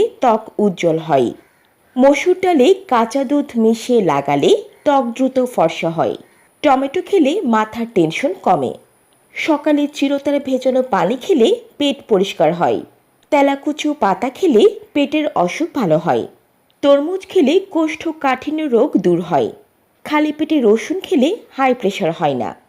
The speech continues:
নিম পাতা দিয়ে বড়ি বানিয়ে খেলে রক্ত পরিষ্কার হয়। খালি পেটে ঝাল খাবার খেলে পাকস্থলী নষ্ট হয়ে যায়। কচু শাক ও কাঁচা কলা খেলে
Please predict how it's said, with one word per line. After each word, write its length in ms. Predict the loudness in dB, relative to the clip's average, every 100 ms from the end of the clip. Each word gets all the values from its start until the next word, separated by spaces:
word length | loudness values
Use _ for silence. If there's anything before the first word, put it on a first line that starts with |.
| _ _ _ _ -2
নিম 260 | 2 2
পাতা 320 | 0 -6 -6 -2
দিয়ে 220 | 2 2
বড়ি 340 | 2 2 2 0
বানিয়ে 320 | -2 -4 -6
খেলে 320 | -4 2 4 2 0 0
রক্ত 360 | 2 2 2 -6 -2
পরিষ্কার 440 | 0 -2 -2 -2
হয়। 260 | 0 -2 -4 -6 _ _ _ _ -8
খালি 300 | -2 -2 0
পেটে 280 | -2 0 -2
ঝাল 260 | -2 -2 -2 -4
খাবার 340 | -4 -4 -4 -8
খেলে 280 | -2 0 0 -2
পাকস্থলী 680 | -2 -2 -2 -6 -6 -4 -4 -2
নষ্ট 340 | -2 -2 -2 -4
হয়ে 280 | 0 0
যায়। 260 | 0 -2 -2 -8 _ _ _ _ _ 0
কচু 280 | 2 2 -2
শাক 260 | -4 -8 -4 0
ও 60 | 0
কাঁচা 420 | 0 -2 -2 -4
কলা 280 | -2 -4 -4
খেলে 300 | -4 0